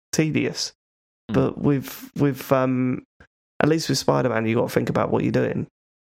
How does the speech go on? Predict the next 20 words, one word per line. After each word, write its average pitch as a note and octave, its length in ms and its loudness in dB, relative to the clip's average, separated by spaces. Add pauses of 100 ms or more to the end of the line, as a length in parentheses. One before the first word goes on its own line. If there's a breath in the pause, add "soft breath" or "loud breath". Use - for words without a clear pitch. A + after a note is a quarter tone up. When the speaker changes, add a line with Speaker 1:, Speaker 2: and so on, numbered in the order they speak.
(340)
Speaker 1:
I'm E3+ 140 4
not, G#3+ 160 2
I'm F3+ 140 2
not G3+ 160 0
literally D#3 560 2
suggesting C#3+ 640 0
that C3+ 120 0
you'll C#3 220 2
be C3+ 180 2
able B2+ 200 2
to B2+ 60 2
fire B2+ 440 2
webs C3 380 0
out B2 220 2
of A2+ 120 -2
your B2+ 140 2
wrists - 400 0
in B2+ 140 2
Yakuza. B2 640 2
Speaker 2:
<laughs> - 140 -4